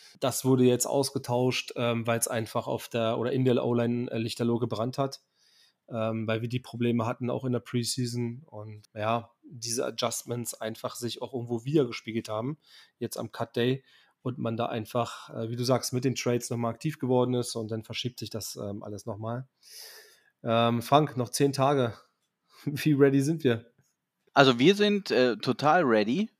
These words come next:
Speaker 2: glaub ich. Unser Programm am Anfang ist einfach brutal. Unsere Saison, unser ganzer Schedule ist einfach brutal.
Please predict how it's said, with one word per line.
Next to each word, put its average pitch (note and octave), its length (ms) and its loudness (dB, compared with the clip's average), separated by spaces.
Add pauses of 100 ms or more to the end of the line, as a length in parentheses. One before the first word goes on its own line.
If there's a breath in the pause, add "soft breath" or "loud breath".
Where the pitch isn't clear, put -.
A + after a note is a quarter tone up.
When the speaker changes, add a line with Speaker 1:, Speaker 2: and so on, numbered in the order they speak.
(160 soft breath)
Speaker 2:
glaub A#2+ 300 6
ich. - 100 0 (280 soft breath)
Unser C#3 240 8
Programm C3+ 540 6
am A2+ 200 2
Anfang E3 340 4
ist D3 100 -6
einfach A#2+ 300 0
brutal. A#2+ 640 -2
Unsere A#2+ 380 2
Saison, A#2 600 4
unser A2+ 220 2
ganzer A#2+ 240 0
Schedule F3 480 -2
ist F#3 120 -10
einfach F3 360 -2
brutal. F3+ 600 -2